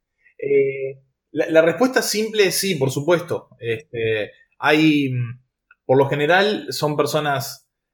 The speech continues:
eh, me gustaría decir jóvenes, incluyéndome a mí, no sé si es el caso, este, pero, digo, son, son, hay un,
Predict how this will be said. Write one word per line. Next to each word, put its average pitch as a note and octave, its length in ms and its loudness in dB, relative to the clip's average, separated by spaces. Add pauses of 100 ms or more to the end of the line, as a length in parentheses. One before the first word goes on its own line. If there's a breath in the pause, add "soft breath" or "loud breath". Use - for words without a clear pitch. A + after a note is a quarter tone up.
(140)
eh, G#2 580 -4 (320)
me A#2+ 160 -6
gustaría G3 280 2
decir F3 240 2
jóvenes, F3 460 2
incluyéndome C#3+ 460 0
a C#3+ 60 -2
mí, G3+ 120 0
no E3+ 120 0
sé D#3 120 -2
si C#3 120 -2
es B2+ 100 -4
el B2 140 -4
caso, F#3+ 400 -2 (320 loud breath)
este, - 580 -6 (880)
pero, C#3+ 600 4
digo, D3 220 4
son, E3+ 220 -2
son, F#3+ 300 -4 (960)
hay G3+ 220 2
un, G3 320 -2